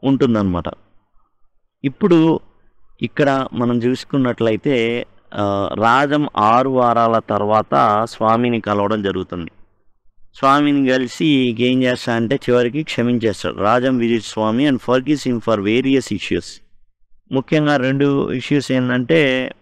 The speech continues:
పొలిటికల్ యాక్టివిటీస్లో ఇన్వాల్వ్ అవడం ఒకటైతే, బోర్డు స్కూల్కి ట్రాన్స్‌ఫర్ అవడం అనేది ఇంకోటి.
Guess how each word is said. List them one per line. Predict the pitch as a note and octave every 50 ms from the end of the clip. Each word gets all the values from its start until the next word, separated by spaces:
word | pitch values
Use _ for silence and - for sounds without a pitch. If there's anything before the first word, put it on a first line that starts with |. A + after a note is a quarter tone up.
| - -
పొలిటికల్ | C3+ C#3+ D3 D3 - D3 - D#3+ D3+ C#3+
యాక్టివిటీస్లో | C3 B2 A2+ - - C3+ B2+ A2+ A2 A#2+ A2+ - - - - - _ - _ _ _ _ - B2 C3 D3 C#3+ B2+ B2 B2+
ఇన్వాల్వ్ | B2 A#2+ A#2 A#2+ B2 B2+ C3 B2 A#2+
అవడం | A#2 A2+ A2+
ఒకటైతే, | A2 A2 G#2+ G2 - A#2 A2 G#2 - D3 C#3+ C3 A2+ A2 A2 A#2 - - - - - - - - _ -
బోర్డు | - A2 B2 D3 E3 F3 D#3 D#3+ E3+
స్కూల్కి | D3+ - - - - D3 C#3+ C3 - F3+
ట్రాన్స్‌ఫర్ | F3 - C3+ C3 B2 B2+ C3 B2+ - C3 B2 A#2 A#2
అవడం | A2+ A2 A2 A2 A2 G#2 A2
అనేది | A2 G#2+ G#2+ A2+ B2 E3
ఇంకోటి. | C#3 G#2+ - G#2 F#2+ E2+ - F2